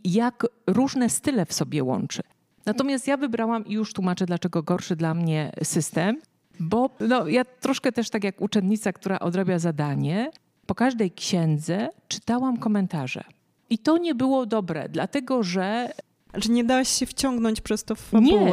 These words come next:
Speaker 1: Nie, to nawet nie o to chodzi, tylko że ja na przykład przy księdze trzeciej wiedziałam, kto jest rodzeństwem albo kto się z kim ożeni. Ja miałam zniszczoną przyjemność z lektury, żeby dojść do tego,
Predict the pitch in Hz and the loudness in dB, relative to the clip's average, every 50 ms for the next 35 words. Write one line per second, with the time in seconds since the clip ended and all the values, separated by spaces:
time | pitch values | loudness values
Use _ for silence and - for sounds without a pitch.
0 | 170 160 190 254 254 277 285 330 - - 359 359 - 392 359 349 330 226 - 180 | 4 4 4 6 6 6 4 2 0 2 2 4 4 4 6 6 4 4 2 -2
1 | - - 220 - 262 247 208 247 262 285 311 330 330 302 240 - - 196 _ - | -2 -2 2 4 2 4 4 4 4 4 2 4 2 2 2 2 2 0 _ 2
2 | 165 190 214 _ - - 320 311 - - 320 302 277 254 254 214 - - - 220 | 0 0 0 _ -2 -2 -2 -2 0 0 2 2 4 2 2 0 -2 0 0 0
3 | 175 151 - - 185 170 214 208 247 262 220 196 214 175 165 156 160 160 185 214 | 0 0 0 0 0 0 0 0 0 0 2 2 2 2 2 0 -2 -2 -2 -2
4 | 220 214 _ - - - 269 240 240 247 262 233 - - _ - 220 208 214 240 | -4 -6 _ -14 0 2 2 2 2 0 -4 -6 -6 -8 _ -2 -2 2 2 4
5 | 233 220 208 - - - - 147 - - 147 156 _ _ _ - 208 214 196 226 | 4 4 2 0 -4 -6 -6 -6 -4 -4 -8 -12 _ _ _ -4 -2 0 0 -2
6 | - - - 277 262 - 302 269 - - - 247 240 233 - - 233 220 202 208 | -4 0 -2 -2 0 0 -2 -4 -4 -2 0 0 0 0 0 0 0 2 2 0
7 | 180 160 143 131 117 160 - _ _ _ _ _ _ _ _ 214 208 240 277 311 | 0 0 -2 -2 -4 -6 -8 _ _ _ _ _ _ _ _ 0 2 2 2 2
8 | 330 311 302 294 262 - 277 285 247 - - - 294 302 302 294 285 269 - - | 2 0 0 0 0 0 0 0 0 -2 -2 -2 -2 -2 0 -2 -4 -4 -4 -6
9 | - 254 269 269 277 277 254 233 - 240 220 - - - 240 214 196 214 247 254 | -4 -2 -2 -2 -2 -2 -4 -2 -4 -6 -6 -6 -8 -6 -6 -4 -2 -2 -2 0
10 | - 247 208 202 226 202 185 190 208 294 320 320 311 - - - _ - 214 208 | -2 -2 0 -2 -2 -4 -4 -2 0 0 2 2 0 -2 -8 -10 _ -4 -4 -4
11 | _ - 220 220 208 160 151 190 196 226 277 349 | _ 0 0 0 0 0 -2 -2 0 0 -2 -2